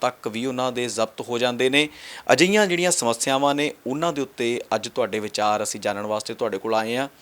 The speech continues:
ਸਭ ਤੋਂ ਪਹਿਲਾਂ ਇਹੀ ਜਾਣਾਂਗੇ ਕਿ ਸਹੀ ਰਸਤਾ ਕੀ ਹੈ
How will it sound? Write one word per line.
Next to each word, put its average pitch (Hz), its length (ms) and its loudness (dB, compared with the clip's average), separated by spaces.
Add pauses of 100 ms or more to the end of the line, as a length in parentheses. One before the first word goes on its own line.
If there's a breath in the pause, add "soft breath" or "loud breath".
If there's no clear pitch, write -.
(500 loud breath)
ਸਭ 175 180 10
ਤੋਂ 185 120 4
ਪਹਿਲਾਂ 190 200 12
ਇਹੀ 190 180 6
ਜਾਣਾਂਗੇ 175 500 6
ਕਿ 175 460 -2 (420)
ਸਹੀ 202 420 6
ਰਸਤਾ 107 540 4 (540)
ਕੀ 170 260 4
ਹੈ 160 240 6